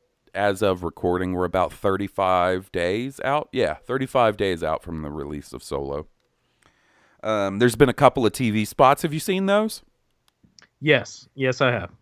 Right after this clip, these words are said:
Speaker 1: There's some cool stuff in those T V spots.
Speaker 2: It is.
Speaker 1: I don't know that we need to, to sit down and actually, like, um, discuss
Speaker 2: Uh,
Speaker 1: them
Speaker 2: it's,
Speaker 1: at length necessarily.
Speaker 2: it's a lot of,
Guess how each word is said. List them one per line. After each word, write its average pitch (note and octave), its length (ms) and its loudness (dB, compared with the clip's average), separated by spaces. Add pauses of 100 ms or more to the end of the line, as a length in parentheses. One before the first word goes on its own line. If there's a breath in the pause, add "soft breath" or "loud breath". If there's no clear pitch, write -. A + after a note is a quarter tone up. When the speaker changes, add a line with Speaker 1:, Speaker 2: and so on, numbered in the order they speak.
(520)
Speaker 1:
There's G2 260 -4
some G2 140 -6
cool A2+ 280 0
stuff E2+ 360 -2
in F2+ 100 -8
those E2+ 220 -6
T F2+ 160 -8
V D#2 160 -8
spots. - 460 -2 (400 loud breath)
Speaker 2:
It A#2 120 -8
is. G#2 160 -4
Speaker 1:
I B3 80 2
don't G3+ 160 2
know D3+ 140 6
that B2 120 4
we A2 120 0
need G2+ 180 -2
to, E2+ 360 0
to G2+ 120 -12
sit - 260 -8
down F2+ 280 -2
and E2 120 -6
actually, E2 440 -8
like, D2+ 380 -8
um, C#2+ 400 -12 (1200 loud breath)
discuss C#3+ 460 4
Speaker 2:
Uh, E3 40 0
Speaker 1:
them - 120 2
Speaker 2:
it's, F2+ 40 -2
Speaker 1:
at C#2 200 -4
length B2+ 360 0
necessarily. D#2+ 520 -6
Speaker 2:
it's D2 80 0
a G3 40 8
lot F3+ 240 8
of, B2+ 220 4